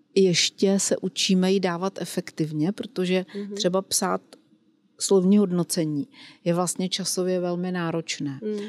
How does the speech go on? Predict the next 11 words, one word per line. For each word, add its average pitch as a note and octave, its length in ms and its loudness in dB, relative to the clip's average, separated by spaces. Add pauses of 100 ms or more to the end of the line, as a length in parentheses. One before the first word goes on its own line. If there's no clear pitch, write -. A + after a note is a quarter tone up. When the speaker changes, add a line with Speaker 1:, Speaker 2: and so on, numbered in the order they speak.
(300)
Speaker 1:
A D#3+ 320 0 (140)
my E3 160 -2
se F#3+ 160 2
snažíme E3+ 560 0
najít E3+ 300 0 (280)
klíč F#3 420 0
k - 80 -20
tomu, F#3+ 360 2
jak F#3 340 0 (520)
to E3+ 120 4
dělat, D#3+ 420 0